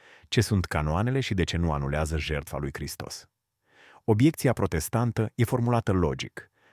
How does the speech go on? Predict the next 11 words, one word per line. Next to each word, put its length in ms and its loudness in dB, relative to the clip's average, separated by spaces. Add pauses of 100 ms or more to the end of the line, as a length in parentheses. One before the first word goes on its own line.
Dacă 260 0
Hristos 500 -2
a 80 0
achitat 420 -4
în 120 0
întregime 500 -2
datoria 420 -2
păcatelor, 640 -2 (380)
orice 320 0
canon 380 2
suplimentar 760 -4